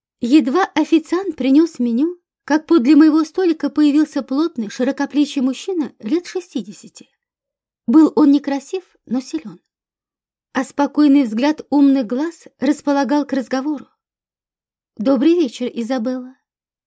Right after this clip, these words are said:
«Добрый вечер». Мы встречались раньше, то на одном приеме, то на другом. Я помнила его лицо,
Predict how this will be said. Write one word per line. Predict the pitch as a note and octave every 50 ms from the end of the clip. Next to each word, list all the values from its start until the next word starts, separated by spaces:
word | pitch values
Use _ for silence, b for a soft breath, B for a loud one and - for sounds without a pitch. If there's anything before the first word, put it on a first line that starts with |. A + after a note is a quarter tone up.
| _ _ _ _ _ _ _ _ _ _ _ -
«Добрый | G#3 C#4+ D#4+ C4 D#4+ F4 E4+
вечер». | D4 G#3+ - - - A3+ - _ _ _ _ _ _ _ _ _ _ _ _ _ _ _ _ _ _ _
Мы | - C#4 E4+
встречались | D#4+ - - F4+ G4 G4 - - G3+ G3+ F#3+ - -
раньше, | C4 B3+ G3+ F3 - - - _ _ _ _ _ _ _ _ _
то | - B3+ C#4
на | C#4 C#4+ C#4+
одном | B3 A3+ E4+ G#4 -
приеме, | - - G3+ F3 E3+ E3+ F3 G3 _ _
то | - C#4
на | D4+ D4+ D#4
другом. | D#4 E4 E4 D#4+ - G#3 F3+ G3 _ _ _ _ _ _ _ _ _ _ _ _ _
Я | - A3 D4 D#4
помнила | D#4 - G4 C#4+ A#3+ G#3+ G3+ G3+
его | G#3 G3 A3+ A3+ A#3+
лицо, | A#3+ B3 B3+ - - - A3+ G3+